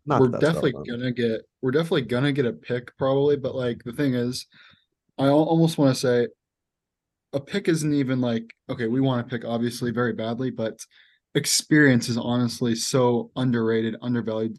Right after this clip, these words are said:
Speaker 2: important at this moment 'cause we have so many players that just need minutes. That's how they're gonna get better, is just minutes and playing a season where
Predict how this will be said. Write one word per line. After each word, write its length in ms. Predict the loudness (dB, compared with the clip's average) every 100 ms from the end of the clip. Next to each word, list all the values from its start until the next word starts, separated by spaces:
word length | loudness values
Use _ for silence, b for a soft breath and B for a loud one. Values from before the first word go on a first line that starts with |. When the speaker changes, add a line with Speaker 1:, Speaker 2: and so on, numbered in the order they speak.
| -4
Speaker 2:
important 520 | -4 -2 0 2 2
at 80 | 0
this 200 | -4 -4
moment 280 | 0 0 0
'cause 100 | 0
we 120 | 0
have 120 | 0 -2 b b
so 300 | -10 -2 2
many 220 | 2 2 0
players 320 | -2 -2 -2
that 100 | -4
just 200 | -4 -2
need 120 | 0
minutes. 540 | 0 0 -2 -6 -10
That's 220 | -6 -6 -2
how 100 | 0
they're 100 | 0
gonna 140 | 0
get 160 | -2 -4
better, 240 | -4 -4
is 80 | -6
just 180 | -6 -2
minutes 380 | -2 -4 -8 -10
and 320 | -6 0 -2 -2 b b b _ 2
playing 320 | 6 8 6
a 60 |
season 520 | 4 6 6 6 6 6
where 300 | 6 2